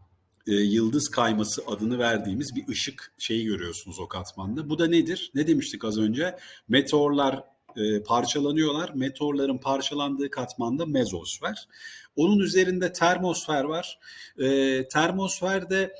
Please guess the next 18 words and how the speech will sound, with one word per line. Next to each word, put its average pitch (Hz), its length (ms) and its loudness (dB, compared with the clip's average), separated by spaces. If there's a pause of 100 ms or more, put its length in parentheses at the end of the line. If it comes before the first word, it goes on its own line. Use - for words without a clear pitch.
(440)
e, 123 340 0 (520)
buraya 160 280 4
iyonosfer 151 760 4
de 127 140 0
deniliyor. 120 300 2
Gazlar 165 500 4
iyonlara 160 440 4
ayrılıyor 165 440 2
ve 175 60 -6
sıcaklık 151 640 -4
bu - 60 -20
termosfer 151 600 -2
katmanında, 120 600 -6
termden 131 440 0
aklınızda 104 500 -4
kalsın, - 380 -6
çok 139 320 -2
yüksek. - 480 -8